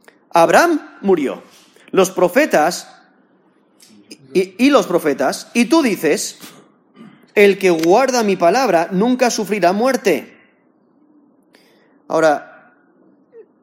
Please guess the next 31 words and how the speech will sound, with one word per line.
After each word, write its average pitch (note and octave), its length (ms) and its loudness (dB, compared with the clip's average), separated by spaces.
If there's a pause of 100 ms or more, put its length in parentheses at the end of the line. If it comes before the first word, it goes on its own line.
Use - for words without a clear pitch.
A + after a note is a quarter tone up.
(480)
los E3 240 -2
judíos D#3 640 -2
rechazan E3 480 -2
las D3+ 120 -4
palabras G3 340 -4
de E3+ 80 -4
Jesús. - 440 -6
Ellos F#3+ 240 -4
no G#3 180 0
quieren C4+ 240 -2
aceptar G3 320 0
esta F3+ 280 0
vida G#3 260 -2
eterna G3 440 -2
que C3+ 120 -10
Jesús G3 340 -6
les F#3 160 -2
ofrece G3+ 340 -4
una F3+ 140 -4
vez E3 160 -4
más. - 400 -6 (540)
Ellos B3 260 0
realmente B3 340 -2
en-, G#3 240 -4
es, F3+ 200 -10
es F#3 160 -4
que C4+ 100 -2
no C4 80 -2
entienden A#3+ 540 -2
su A#3 160 -6
identidad. D#3+ 840 -2